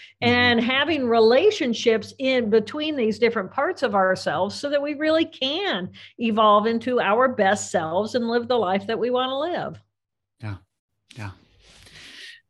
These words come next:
Speaker 1: Let's, uh, let's get into it then. Let's, I mean, uh, so we've got four characters, one, two, three, and four.
Speaker 2: Yes.
Speaker 1: And one and two are on the, oh God, left
Speaker 2: Here
Speaker 1: side
Speaker 2: we
Speaker 1: of the
Speaker 2: go.
Speaker 1: brain.
Speaker 2: This will be fun.
Speaker 1: <laughs> Uh,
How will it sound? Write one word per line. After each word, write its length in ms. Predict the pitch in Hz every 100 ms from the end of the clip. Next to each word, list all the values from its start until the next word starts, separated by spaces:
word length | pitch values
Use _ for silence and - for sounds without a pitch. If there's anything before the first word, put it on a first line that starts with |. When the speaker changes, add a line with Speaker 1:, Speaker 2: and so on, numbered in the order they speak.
| -
Speaker 1:
Let's, 280 | 110 -
uh, 240 | 151 143 139
let's 200 | 143 -
get 160 | 139 147
into 240 | 180 110
it 120 | 107
then. 160 | 104 107
Let's, 260 | 113 -
I 60 | 113
mean, 440 | 120 117 110 101 101 _ -
uh, 40 | - - - -
so 140 | -
we've 100 | 131
got 160 | 135 -
four 160 | 160 156
characters, 540 | 107 92 - 101 - - -
one, 140 | 110
two, 180 | 110 107
three, 180 | - 104
and 120 | 101
four. 300 | 95 101 - _ - - - - _ _ 135
Speaker 2:
Yes. 480 | 107 101 98 98 95
Speaker 1:
And 100 | 85 - -
one 160 | 110 107
and 120 | 104
two 420 | - 110 104 104 95 -
are 440 | 104 101 104 - -
on 380 | 101 98 95
the, 480 | 95 95 92 92 90 - _ _
oh 60 | 92
God, 280 | 87 85 - _ _ - _ _ _ _ _ _
left 240 | 104 -
Speaker 2:
Here 100 | 302
Speaker 1:
side 60 | 330
Speaker 2:
we 80 | 226
Speaker 1:
of 40 |
the 60 | 208
Speaker 2:
go. 60 |
Speaker 1:
brain. 100 | 208
Speaker 2:
This 160 | - -
will 80 | 240
be 100 | 202
fun. 320 | 269 233 - _ -
Speaker 1:
<laughs> 240 | 247 - - -
Uh, 300 | 113 104 104